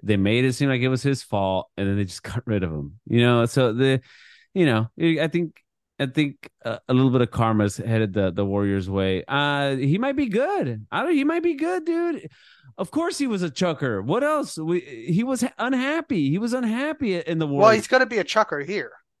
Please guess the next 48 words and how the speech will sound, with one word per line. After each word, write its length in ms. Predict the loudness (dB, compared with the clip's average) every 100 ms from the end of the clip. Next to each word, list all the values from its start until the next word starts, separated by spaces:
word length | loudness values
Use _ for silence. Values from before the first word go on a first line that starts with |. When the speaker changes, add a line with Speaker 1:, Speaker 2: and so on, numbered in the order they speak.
| -6
Speaker 1:
Could 120 | -2
you 160 | 0 2
Speaker 2:
Like, 140 | 2
even 240 | 2 2
more 160 | 4 4
so. 240 | 2 -4 -6 -6
Speaker 1:
Could 140 | -4 -2
you 120 | 0
imagine 500 | 0 -2 -2 0 2
you're 180 | 2 0
on 100 | -2
this 140 | -4
fucking 320 | -4 -6 -4
team? 240 | -2 -2 0
You 180 | -2 0
got, 300 | 0 -2 -6
you 200 | -4 -2
got 260 | 0 0 0 2
punched. 320 | 2 2 0
You 80 | -2
got 160 | -2
sucker 440 | -2 -2 -2 0 -2
punched, 540 | 0 2 2 -2 -8 -20 -16 -14 -2
and 160 | 2 4
then 140 | 4
the, 220 | 4 2
the, 160 | 2 -2 0
the 140 | 0 0
team 400 | 0 2 2 -2
iced 380 | -4 -2 -4 -2
you 160 | 0 0
out. 360 | 0 -2 -4 -10 _ -8
The 200 | -4 -2
team 280 | 0 2
iced 300 | 2 0 -2
you 100 | -2
out. 80 | 0
They 140 | -2 -2
chose 320 | -2 0 -2 -2
the, 200 | -2 -2
the, 320 | -4 -4 -8 -12 -20 _ -2
the 200 | 2 2
assailant. 760 | 0 0 0 2 0 -2 -6 -6
They 140 | -2
Speaker 2:
Hey. 140 | 4 4
Speaker 1:
chose 180 | 2 -4
the 80 | -10 -4
fucking, 440 | -4 -2 0 0